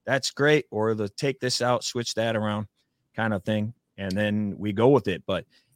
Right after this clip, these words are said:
no, I mean, I pretty much do everything.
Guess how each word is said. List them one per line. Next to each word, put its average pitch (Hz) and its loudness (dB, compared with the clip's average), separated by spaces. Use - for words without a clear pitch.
no, 123 4
I 82 -4
mean, 107 0
I 110 0
pretty 160 2
much 131 4
do 123 2
everything. 104 0